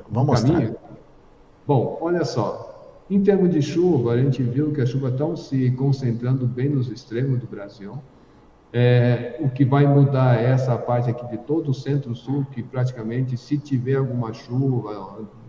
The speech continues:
Speaker 2: vai ser muito fraca aqui na costa, na,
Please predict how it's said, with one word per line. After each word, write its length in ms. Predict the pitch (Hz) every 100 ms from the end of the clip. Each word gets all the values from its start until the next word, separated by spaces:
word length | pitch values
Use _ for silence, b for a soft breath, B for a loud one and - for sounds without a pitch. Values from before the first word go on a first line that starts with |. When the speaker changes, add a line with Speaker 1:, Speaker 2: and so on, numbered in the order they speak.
| - -
Speaker 2:
vai 140 | 113
ser 760 | - - 131 120 107 95 95 - 110
muito 240 | 143 135
fraca 520 | - 120 139 131 107
aqui 180 | 104 127
na 160 | 120 107
costa, 580 | - 120 135 127 113
na, 240 | - 98